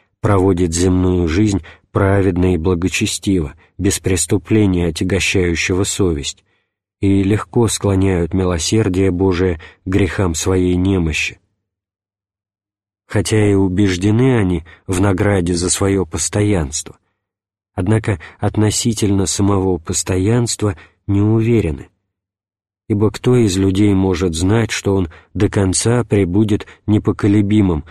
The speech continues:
в укреплении и в преуспеянии в справедливости,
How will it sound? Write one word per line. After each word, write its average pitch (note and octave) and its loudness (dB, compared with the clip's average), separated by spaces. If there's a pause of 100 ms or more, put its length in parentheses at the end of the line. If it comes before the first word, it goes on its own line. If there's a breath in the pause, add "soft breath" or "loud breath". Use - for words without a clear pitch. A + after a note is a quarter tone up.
(160 loud breath)
в G2 0
укреплении G2+ 2
и F#2 2
в - -12
преуспеянии F#2 0
в E2+ -6
справедливости, G2 -2